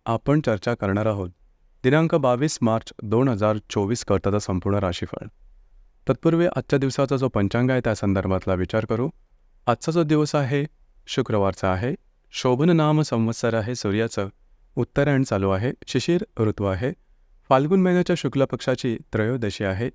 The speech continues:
नक्षत्र मघा आहे, योग द्वितीय आहे, दिवसाचा जो कर्ण आहे तो कौलव आहे आणि जो रात्रीचा कर्ण आहे तो तैथिल आहे. आजच्या दिवसाचा जो गुलिक काल आहे तो सुरुवात होईल सकाळी आठ वाजल्यापासून ते नऊ वाजून एकतीस मिनिटापर्यंत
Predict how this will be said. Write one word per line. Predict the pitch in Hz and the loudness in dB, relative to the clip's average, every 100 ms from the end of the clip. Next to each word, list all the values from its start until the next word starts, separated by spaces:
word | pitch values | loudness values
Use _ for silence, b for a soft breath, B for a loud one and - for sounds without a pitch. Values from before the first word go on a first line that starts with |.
| 120 | -6
नक्षत्र | - 135 - 139 - | -2 -2 0 -2 0
मघा | 104 98 98 | 0 2 0
आहे, | 90 131 - - | 0 -4 -6 -8
योग | 113 127 160 - 123 | 0 2 2 -2 -4
द्वितीय | 101 101 98 | -2 0 2
आहे, | 95 98 160 _ _ _ _ _ _ _ _ | 0 0 -4 _ _ _ _ _ _ _ _
दिवसाचा | 131 135 185 185 | 0 2 4 4
जो | 180 | 2
कर्ण | 175 170 170 | 2 2 2
आहे | 165 | 0
तो | 156 | 0
कौलव | 135 135 139 | 0 0 0
आहे | 135 135 - | 0 -2 -2
आणि | 120 156 | 0 0
जो | 151 | 0
रात्रीचा | 139 110 107 110 | 0 0 -2 -2
कर्ण | 107 107 104 | 0 2 2
आहे | 104 | 2
तो | 98 110 143 - - | 2 0 0 -4 -2
तैथिल | 98 90 90 | 0 0 0
आहे. | 87 95 98 _ - - - _ - - - - _ - - _ - | 0 -2 -10 _ -20 -20 -20 _ -20 -20 -20 -20 _ -20 -20 _ -4
आजच्या | 135 - | -2 2
दिवसाचा | 180 180 180 180 | 2 4 2 0
जो | 175 151 | 0 0
गुलिक | 135 143 147 | 0 -2 0
काल | 143 | 0
आहे | 139 147 | 0 -2
तो | 135 | -2
सुरुवात | - 101 98 120 | -2 0 0 0
होईल | 104 95 _ _ _ _ _ - | -2 -4 _ _ _ _ _ -2
सकाळी | 143 170 170 - | 2 4 2 0
आठ | 127 156 151 | -2 0 -2
वाजल्यापासून | 127 113 110 110 110 | 0 0 0 0 0
ते | 104 | 2
नऊ | 101 104 101 | 2 2 2
वाजून | 98 98 - | 0 -2 -2
एकतीस | 107 - 123 | -4 -2 0
मिनिटापर्यंत | 98 92 95 92 92 | 2 2 0 0 0